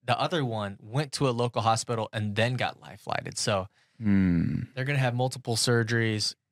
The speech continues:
Speaker 1: I'd assume, I'd be, I think it's safe to assume that these guys probably won't be able to wrestle for the rest of the year. I mean, just a scary, scary sight. I mean, we've all seen YouTube videos of, you know,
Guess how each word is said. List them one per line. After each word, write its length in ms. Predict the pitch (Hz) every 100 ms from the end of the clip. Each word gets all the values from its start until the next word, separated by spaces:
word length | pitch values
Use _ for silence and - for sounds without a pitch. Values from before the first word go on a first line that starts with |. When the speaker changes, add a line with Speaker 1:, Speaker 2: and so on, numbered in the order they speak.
| _ _ _ _
Speaker 1:
I'd 200 | 95 -
assume, 640 | - - - 123 127 127 -
I'd 240 | 98 90
be, 200 | 92 98 95
I 140 | 98 -
think 180 | 113 110
it's 120 | 101
safe 200 | 120 107
to 100 | 113
assume 320 | 101 - 117 107
that 120 | 98
these 200 | 101 98
guys 240 | 107 101
probably 420 | 98 101 101 101 98
won't 380 | 98 98 -
be 80 | 107
able 160 | 98 98
to 60 |
wrestle 300 | 95 95 -
for 140 | 98 104
the 80 | 98
rest 280 | 98 95
of 20 | -
the 60 |
year. 240 | 98 98 98
I 60 | 104
mean, 240 | 101 95
just 200 | 113 156
a 80 | 104
scary, 640 | - - 110 104 98 95 - _ _ _ _ _ _ _
scary 400 | - - 131 113
sight. 340 | - 87 85 - -
I 80 |
mean, 260 | 107 101 98
we've 220 | 120 127
all 140 | 123 113
seen 220 | - 107
YouTube 340 | 101 101 - 107
videos 380 | 104 98 98 98
of, 140 | 92 _ _ _ _ _ _ _
you 60 | _ 82
know, 160 | 85